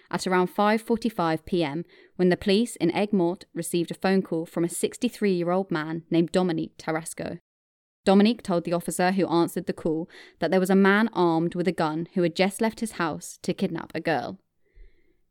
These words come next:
He said this armed man was heading to Bar de la Scale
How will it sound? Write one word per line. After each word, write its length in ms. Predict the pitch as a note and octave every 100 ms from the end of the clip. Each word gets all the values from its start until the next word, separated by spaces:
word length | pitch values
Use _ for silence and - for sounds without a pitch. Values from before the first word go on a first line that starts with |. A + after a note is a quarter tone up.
| _
He 140 | - F#3+
said 260 | - F3+ -
this 220 | G#3 A3
armed 320 | - G3+ G#3 G3
man 260 | E3+ E3+
was 120 | E3
heading 300 | - F3 F#3 F#3
to 100 | F#3
Bar 320 | F3 F3+ F#3+
de 160 | F#3
la 100 | F3+
Scale 420 | F3+ - E3+ F3